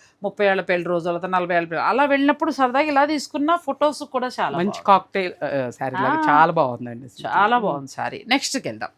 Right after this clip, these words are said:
Speaker 1: వీడియోని స్కిప్ చేయకండి. బ్యూటిఫుల్ శారీ
Speaker 2: సరే.
Speaker 1: కదా?
Speaker 2: అవునండి.
Speaker 1: ఫైన్ క్వాలిటీ ఫ్యాబ్రిక్. ఇంకా ఫ్యాబ్రిక్ గురించి ఏం మాటలు లేవు. ఇంకా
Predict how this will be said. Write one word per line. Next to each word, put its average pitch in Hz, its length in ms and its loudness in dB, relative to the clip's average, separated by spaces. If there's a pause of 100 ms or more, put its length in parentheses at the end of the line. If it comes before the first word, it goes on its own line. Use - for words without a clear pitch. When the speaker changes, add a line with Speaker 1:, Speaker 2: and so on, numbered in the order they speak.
(100)
Speaker 1:
వీడియోని 190 300 -2
స్కిప్ - 340 -14
చేయకండి. 117 320 -20
బ్యూటిఫుల్ 175 840 -12
శారీ 117 320 -14
Speaker 2:
సరే. - 240 -18
Speaker 1:
కదా? 240 260 -6
Speaker 2:
అవునండి. 120 300 -10 (340)
Speaker 1:
ఫైన్ 226 540 0
క్వాలిటీ 208 440 4
ఫ్యాబ్రిక్. 147 600 0
ఇంకా 180 400 -10
ఫ్యాబ్రిక్ 165 540 0
గురించి 240 320 -4
ఏం 196 120 -6
మాటలు 160 340 -4
లేవు. 143 200 -4
ఇంకా 143 340 -6